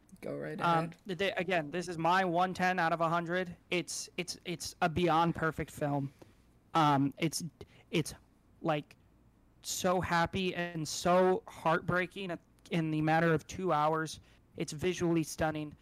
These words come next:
Speaker 2: The soundtrack is the best soundtrack of all time. I Will Die on That Hill.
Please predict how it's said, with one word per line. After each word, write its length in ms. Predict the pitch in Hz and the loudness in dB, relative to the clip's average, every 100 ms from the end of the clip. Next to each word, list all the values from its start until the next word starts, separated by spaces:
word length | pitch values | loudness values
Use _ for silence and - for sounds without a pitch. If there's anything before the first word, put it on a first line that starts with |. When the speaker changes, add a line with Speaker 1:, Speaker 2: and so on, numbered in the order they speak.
| _ - | _ -16
Speaker 2:
The 80 | 160 | -10
soundtrack 720 | - 180 165 160 170 165 170 | -2 4 4 4 2 2 0
is 100 | 151 | -4
the 60 | |
best 260 | 151 156 - | 0 0 2
soundtrack 400 | 156 143 147 147 | -2 -2 -4 -6
of 100 | 147 | -8
all 120 | - - | -12 -8
time. 500 | - 165 156 156 - - - - _ | 2 4 4 2 -2 -8 -20 -20 _
I 120 | 175 | 2
Will 140 | 165 156 | 4 4
Die 260 | 160 156 | 2 2
on 80 | 156 | 2
That 140 | 151 | -2
Hill. 400 | 147 151 151 147 | -2 2 4 2